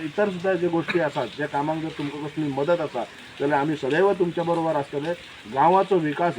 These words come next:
हेच आमचें ध्येय आसतलें, तें मागीर कसलेंय आसूं, क्रिडा आसूं, अ, सोशल एक्टिविटीज आसूं, नाजाल्यार आमचे, अ, कल्चरल आसूं प्रोग्राम,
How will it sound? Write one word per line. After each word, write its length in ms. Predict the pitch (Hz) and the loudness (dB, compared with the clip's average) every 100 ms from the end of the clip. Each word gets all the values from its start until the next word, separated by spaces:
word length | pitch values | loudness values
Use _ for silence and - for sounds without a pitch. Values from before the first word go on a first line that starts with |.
| 123 | 0
हेच 160 | 185 | 2
आमचें 260 | 202 185 175 | 2 0 0
ध्येय 140 | 135 | 2
आसतलें, 540 | 151 175 160 - 147 180 - - - 165 | 2 2 2 -2 -2 -4 -6 -20 -6 -2
तें 60 | |
मागीर 260 | 160 165 180 | 0 2 2
कसलेंय 380 | 147 143 180 160 | 0 0 4 4
आसूं, 320 | 175 151 113 107 | 4 0 -6 -8
क्रिडा 320 | 143 156 175 170 | -2 2 4 2
आसूं, 300 | 160 175 175 - - - | 2 2 2 -2 -20 -10
अ, 480 | 127 135 139 139 139 | -4 -2 0 2 2
सोशल 360 | 135 151 190 175 | 0 -2 2 2
एक्टिविटीज 480 | 175 170 160 175 165 | 2 2 2 2 0
आसूं, 300 | 143 156 156 | -4 -6 -4
नाजाल्यार 380 | 156 160 160 | -4 -2 0
आमचे, 340 | 151 147 165 160 | 0 -2 -4 -4
अ, 260 | 143 143 143 | -4 -4 0
कल्चरल 380 | 180 165 180 180 | 2 2 4 2
आसूं 220 | 156 151 | 2 -2
प्रोग्राम, 340 | 143 143 135 | -4 -4 -2